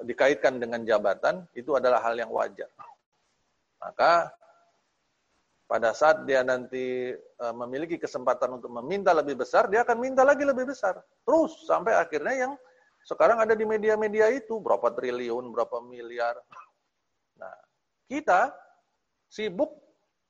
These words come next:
marahin, sibuk me-, apa namanya, menyorot hanya kepada yang bermiliar-miliar tadi. Padahal di sekeliling kita sendiri, atau bahkan kita sendiri, sebenarnya terlibat dalam masalah-masalah itu. Ini lihat nih,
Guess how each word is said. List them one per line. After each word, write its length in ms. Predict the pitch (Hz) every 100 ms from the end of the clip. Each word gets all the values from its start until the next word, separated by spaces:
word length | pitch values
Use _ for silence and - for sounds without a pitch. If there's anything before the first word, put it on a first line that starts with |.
| _ 160
marahin, 640 | 170 170 160 180 262 285
sibuk 640 | 254 - 180 175 170 262 - _
me-, 880 | 156 165 165 165 165 165 160 156 - - _ _ _ _ 113
apa 160 | 120
namanya, 400 | 110 110 104 104
menyorot 480 | 104 135 139 139 226 139
hanya 160 | 165
kepada 400 | 214 185 185 185
yang 80 | 214
bermiliar-miliar 960 | 175 170 175 180 180 180 185 185 185 180
tadi. 240 | 214 190 165 _ - _ _ _ _ _ _ _
Padahal 540 | 165 180 208 196 240
di 40 | 226
sekeliling 400 | 180 175 170 165
kita 160 | 165 165
sendiri, 560 | 160 156 143 143 220
atau 320 | - 156 160
bahkan 400 | 156 147 143 208
kita 320 | - 165 156 151
sendiri, 480 | 170 147 135 170 254 _ _ _
sebenarnya 480 | - 147 147 202
terlibat 480 | 208 143 160 202 196
dalam 240 | - 143 135
masalah-masalah 640 | 135 127 127 127 127 131
itu. 240 | 170 - - _
Ini 160 | 220 214
lihat 240 | 175 151
nih, 140 | 135